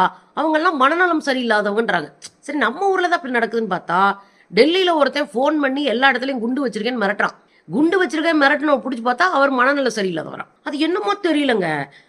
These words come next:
ஊரை உசுப்பி விடுற வேலையை அப்புறம் மனநிலை சரியில்லாதவங்க பாக்குறதா கடைசியில சொல்லப்படுது, நம்பப்படுதுன்னா கவனமா இருக்கணும். ஏன்னா சங்கிகள் ஸ்னாப்ல செஞ்சு விட்டுட்டு,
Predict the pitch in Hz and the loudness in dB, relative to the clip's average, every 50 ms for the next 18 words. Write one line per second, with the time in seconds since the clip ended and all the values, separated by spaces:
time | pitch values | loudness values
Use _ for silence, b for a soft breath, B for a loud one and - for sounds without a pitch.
0 | b b - 208 285 370 403 381 311 262 - - 370 254 285 311 311 302 285 277 | b b -6 -2 0 2 2 2 2 2 2 2 2 2 2 0 0 2 2 2
1 | 269 262 254 247 - 320 339 302 262 269 302 320 311 294 - 269 262 247 240 240 | 2 0 0 -2 -2 -4 0 0 2 2 2 0 0 -2 -2 -4 -4 -2 0 0
2 | 233 247 277 269 - 233 220 214 220 214 240 285 302 - 214 208 240 - - 277 | 0 0 -2 -2 0 0 0 0 -2 -4 -4 -4 -4 -2 -2 0 0 -2 -4 -8
3 | 254 - 233 208 233 240 - 214 208 196 226 294 - B B B B B - 196 | -6 -4 -4 -4 -4 -4 -4 -4 -6 -4 -6 -8 -8 B B B B B -2 0
4 | 220 240 277 269 240 233 202 180 170 170 165 170 180 185 185 185 - _ _ _ | 2 2 2 2 2 -2 -2 -2 -2 -2 0 2 2 2 0 -2 -6 _ _ _
5 | - 175 - - 233 269 285 302 294 285 277 226 220 208 190 165 - - - _ | -2 2 2 2 4 4 2 4 4 4 4 2 2 0 -2 -4 -4 -8 -16 _
6 | _ _ _ _ _ _ 185 233 269 247 - 226 208 240 277 262 294 285 277 240 | _ _ _ _ _ _ -2 -2 -2 0 0 -2 -2 -2 -2 -2 0 0 0 0
7 | 208 196 - 233 240 233 247 262 294 - 311 311 294 262 240 233 220 233 214 180 | -2 -4 -4 0 2 4 4 4 2 2 0 -2 -2 -2 -4 -2 -2 -2 -2 -2
8 | 156 147 - 180 185 190 196 190 | -4 -4 0 0 2 2 2 0